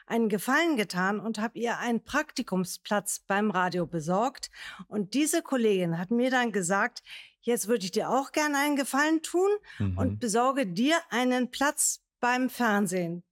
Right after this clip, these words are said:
Speaker 1: bei der Sat eins Regionalredaktion." Da hab ich gesagt, "Wenn du mir wirklich einen guten Gefallen tun willst, dann lade mich zum Essen ein.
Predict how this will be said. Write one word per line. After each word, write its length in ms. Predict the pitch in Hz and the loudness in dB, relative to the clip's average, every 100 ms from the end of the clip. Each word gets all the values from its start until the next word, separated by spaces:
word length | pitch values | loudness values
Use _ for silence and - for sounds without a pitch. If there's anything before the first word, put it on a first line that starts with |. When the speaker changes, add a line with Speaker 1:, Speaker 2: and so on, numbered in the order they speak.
| - | -4
Speaker 1:
bei 160 | 196 | -2
der 160 | 190 214 | 0 0
Sat 300 | 233 254 - | 0 -2 -4
eins 300 | 226 240 233 | -2 -2 -2
Regionalredaktion." 1120 | 226 208 208 190 185 175 175 170 - 180 170 160 - - | -2 0 2 2 2 0 -2 -2 -2 -2 -2 -6 -14 -10
Da 80 | - | -6
hab 60 | 196 | -2
ich 60 | |
gesagt, 280 | 185 214 175 | 0 0 0
"Wenn 120 | 220 220 | 0 2
du 60 | |
mir 200 | 220 208 | 2 2
wirklich 360 | 214 311 247 185 | 0 0 -2 -2
einen 200 | 180 202 | 0 0
guten 380 | 269 330 302 233 | 0 0 2 0
Gefallen 420 | 202 - 269 320 | 0 0 2 0
tun 280 | 226 190 175 | 0 0 0
willst, 320 | 196 220 - - - - | -2 -4 -10 -18 -20 -4
dann 200 | 233 208 | 0 2
lade 300 | 214 240 262 | 4 4 4
mich 220 | 254 - | 2 0
zum 160 | - 262 | -2 -2
Essen 400 | 226 233 - 214 | 0 2 0 -2
ein. 360 | 180 202 185 | 0 0 0